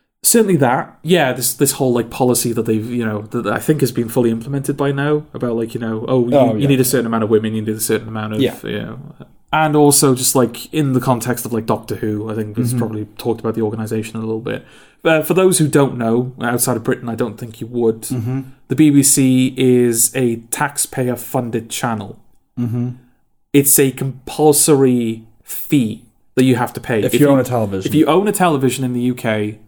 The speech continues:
Speaker 1: you have to pay. The current fee is a hundred fifty-nine pound a year.
Speaker 2: Yeah.
Speaker 1: That's non-negotiable.
Speaker 2: Mm-hmm.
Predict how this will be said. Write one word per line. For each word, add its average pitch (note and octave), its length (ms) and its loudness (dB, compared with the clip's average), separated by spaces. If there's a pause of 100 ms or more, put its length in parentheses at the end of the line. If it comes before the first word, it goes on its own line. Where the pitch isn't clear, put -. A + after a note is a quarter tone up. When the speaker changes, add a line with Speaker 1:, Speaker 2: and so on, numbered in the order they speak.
(420)
Speaker 1:
you B2+ 120 0
have C#3 240 -4
to - 80 -10
pay. A#2+ 200 -2
The A#2+ 80 -2
current F3+ 640 2
fee B2 380 2
is A#2 80 -2
a A#2 40 -6
hundred C3 320 -2
fifty-nine B2+ 440 -4
pound A2+ 240 -4
a G#2+ 40 -4
year. G#2+ 300 -4
Speaker 2:
Yeah. G#2 160 -2 (280)
Speaker 1:
That's B2+ 180 0
non-negotiable. B2 920 -2
Speaker 2:
Mm-hmm. C3+ 300 0